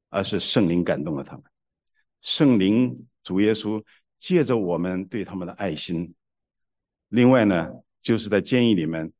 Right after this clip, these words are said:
这些犯人从来没见过华人，<laughs> 没见过中国人。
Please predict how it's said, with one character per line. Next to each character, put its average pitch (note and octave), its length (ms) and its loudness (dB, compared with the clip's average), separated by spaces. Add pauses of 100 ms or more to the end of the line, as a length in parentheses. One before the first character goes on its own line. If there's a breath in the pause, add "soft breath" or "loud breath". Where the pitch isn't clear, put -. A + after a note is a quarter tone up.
这 F#3+ 200 0
些 C#3 120 2
犯 A#2+ 220 -2
人 G2+ 100 0
从 A#2 200 -6
来 A#2 100 -2
没 A#2 160 -2
见 A2 220 -6
过 E2+ 100 -8
华 E2 240 -10
人， - 180 -10 (180)
<laughs> - 220 -20
没 D3+ 80 4
见 E3 240 2
过 G2+ 140 4
中 G2 220 4
国 F2+ 100 4
人。 - 180 -6